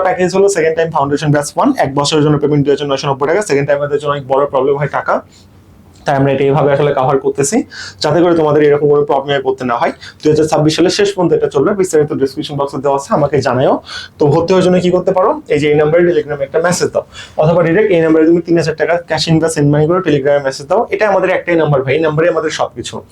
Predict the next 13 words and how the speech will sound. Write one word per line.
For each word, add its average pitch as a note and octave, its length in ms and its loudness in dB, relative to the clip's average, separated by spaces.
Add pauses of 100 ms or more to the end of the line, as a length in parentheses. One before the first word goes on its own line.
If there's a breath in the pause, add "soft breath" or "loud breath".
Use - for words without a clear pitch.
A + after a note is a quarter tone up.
(320 loud breath)
বাকি D3+ 220 0
ডিটেইলস D#3 300 2
তুমি G#3 140 2 (440 loud breath)
জেনে D3 200 2
নিতে D3 160 0
পারো D#3+ 160 2
এই F3 140 2
নাম্বারে C#3 240 2
Telegram-এ B2+ 420 0
মেসেজ B2 300 -4
দিয়ে। C#3 140 2 (600 loud breath)
শেষ, A3+ 140 2 (160)
আর C#3 80 0